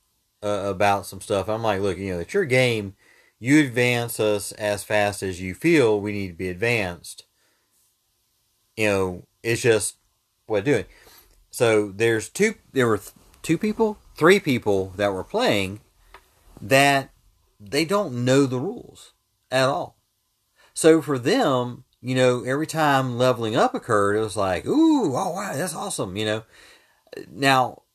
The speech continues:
myself, I'm like, you know, "Whatever, whatever happens." But we got one other guy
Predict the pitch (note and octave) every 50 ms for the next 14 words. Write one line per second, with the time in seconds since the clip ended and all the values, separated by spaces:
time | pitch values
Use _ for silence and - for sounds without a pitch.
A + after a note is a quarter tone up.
0 | _ _ - B2 A#2+ A2+ - - C3+ D#3 E3+ D#3+ D3+ C3+ C3 B2+ A#2+ A2 G#2+ G2+
1 | G2 - - A#2 A#2 A2+ A#2+ B2+ C3+ C3+ C3 G#2+ G#2 G2 G2 F#2+ G2 - - _
2 | _ - G#2+ G2+ F#2+ C#3+ D#3 C#3+ A2+ - - - A#2 A#2 A2+ A#2+ A#2 A#2+ A2 G#2+
3 | G2+ G2+ A#2 E3 B3+ D4+ D4 F3 G#2+ G2 F#2 F#2 F#2+ G2+ A2+ A#2